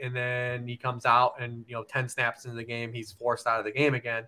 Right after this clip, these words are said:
So just kind of a real tough run out for a player that, you know, when he's been on the field has been targeted on thirty-three percent of his routes. Only Tyreek Hill has been targeted at a higher rate. Um, but granted, you know, now the sample size is still really small. Uh, he's also one of these low A dot guys, you know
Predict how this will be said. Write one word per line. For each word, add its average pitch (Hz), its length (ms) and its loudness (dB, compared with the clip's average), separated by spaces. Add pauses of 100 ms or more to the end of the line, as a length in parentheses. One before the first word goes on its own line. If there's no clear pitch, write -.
(380)
So 127 540 4
just 143 120 -8
kind 214 140 10
of 233 80 10
a 175 60 10
real 185 160 12
tough 175 320 8
run 156 240 8
out 127 280 2
for 139 120 4
a 131 80 4
player 135 340 4
that, 127 280 4
you 135 100 -2
know, 127 100 2
when 139 140 6
he's 151 120 4
been 147 120 4
on 139 160 6
the 120 80 -2
field 175 260 4
has 139 100 0
been 127 140 -2
targeted 147 420 8
on 123 140 2
thirty-three 139 460 4
percent 139 300 -2
of 123 40 -4
his 113 140 -10
routes. 143 340 6
Only 147 180 0
Tyreek 127 400 2
Hill 139 200 4
has 135 100 0
been 127 160 -6
targeted 123 480 2
at 120 60 4
a - 20 6
higher 123 340 4
rate. 139 360 4 (400)
Um, 120 460 0 (120)
but 123 220 4
granted, 127 440 0
you 123 60 -4
know, 120 120 2
now 117 220 6
the 120 80 0
sample 127 320 -2
size 117 340 4
is 117 80 -10
still 117 220 -2
really 117 240 2
small. 117 580 2 (320)
Uh, 113 180 2
he's 151 200 2
also 143 320 10
one 135 100 8
of 127 60 4
these 120 160 0
low 127 120 8
A 127 160 4
dot 127 240 6
guys, 123 540 6
you 127 60 -6
know 143 260 6